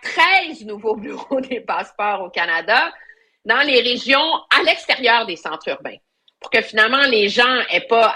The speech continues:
à se taper de faire dix-huit heures de route pour aller au bureau des passeports.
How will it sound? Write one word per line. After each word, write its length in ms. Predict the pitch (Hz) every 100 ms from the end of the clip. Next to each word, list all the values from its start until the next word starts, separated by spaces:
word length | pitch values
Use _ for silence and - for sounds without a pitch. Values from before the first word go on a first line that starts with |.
| 165
à 80 |
se 120 | 165 -
taper 420 | 175 - 220 208
de 140 | 165
faire 340 | - 180 170 175
dix-huit 400 | 156 151 151 185
heures 160 | 170
de 60 | 170
route 320 | 156 196 -
pour 80 | 147
aller 140 | 151
au 100 | 156
bureau 200 | 151 135
des 120 | 147
passeports. 600 | 143 131 - 202 247 339